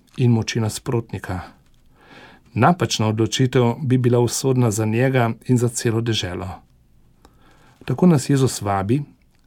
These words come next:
da bi bili modri in bi znali načrtovati za dokončno zmago in osvojiti Božje kraljestvo.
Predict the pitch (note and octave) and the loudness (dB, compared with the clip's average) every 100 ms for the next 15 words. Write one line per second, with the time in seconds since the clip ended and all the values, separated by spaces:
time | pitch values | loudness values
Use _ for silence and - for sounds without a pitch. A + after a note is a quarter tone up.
0 | - A#2+ C3+ C3 C3 B2+ B2 B2 A#2+ A#2 | -2 0 2 2 2 4 4 2 0 -2
1 | F#2 F#2+ - _ _ _ C3+ B2 B2 A2+ | -8 -10 -16 _ _ _ 2 4 4 0
2 | G#2+ A2 B2+ B2 - B2 G2+ G#2 G2 - | 0 2 2 2 -2 -4 -6 -4 -4 -6
3 | G2+ - _ _ - - - - D3+ C#3+ | -12 -16 _ _ -20 -20 -6 2 4 4
4 | - B2+ C3+ - C#3 B2+ A#2+ C3 B2 G2 | 0 0 0 0 0 2 2 2 0 -4
5 | F#2 F#2 _ _ _ _ _ - D3+ C#3+ | -8 -10 _ _ _ _ _ 0 2 2
6 | C3 - B2+ B2+ C3 G#2 G#2+ A2 B2 - | -2 0 0 2 0 0 -2 -2 -4 -4
7 | A#2 F#2 - - F#2 | -4 -4 -8 -10 -14